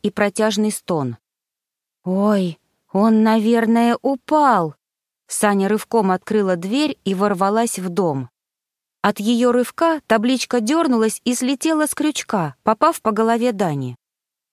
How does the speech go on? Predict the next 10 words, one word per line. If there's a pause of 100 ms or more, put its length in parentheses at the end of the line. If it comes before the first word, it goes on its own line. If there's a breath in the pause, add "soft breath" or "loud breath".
Потирая
ушибленный
затылок, (120)
Даня
влетел
в
прихожую
вслед
за
сестрой,